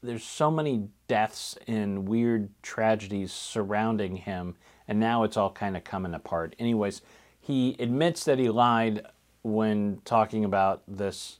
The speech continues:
Gloria Satterfield, who died on his property in two thousand eighteen. She was their housekeeper. Satterfield was critically injured on his property. At the time, Murdaugh said that the family dogs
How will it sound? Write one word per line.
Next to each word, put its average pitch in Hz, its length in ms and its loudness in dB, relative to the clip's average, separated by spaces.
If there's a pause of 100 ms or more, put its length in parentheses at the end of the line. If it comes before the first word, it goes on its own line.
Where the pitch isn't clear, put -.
(160)
Gloria 107 380 4
Satterfield, 123 760 4
who 117 100 -2
died 123 340 4
on 143 120 0
his 120 140 -2
property 113 500 2
in 92 100 -4
two 110 180 -4
thousand 101 360 0
eighteen. 131 560 -2 (340)
She - 160 -6
was 104 200 0
their 95 160 0
housekeeper. 104 760 -2 (400)
Satterfield 135 540 4
was 110 160 0
critically 156 540 0
injured 123 480 0
on 104 200 -4
his 98 180 -6
property. 131 720 2 (540)
At 120 160 0
the 117 80 0
time, 147 480 2
Murdaugh 123 460 4 (400)
said 165 280 2
that 170 140 -8
the 151 80 -2
family 147 400 0
dogs 117 580 2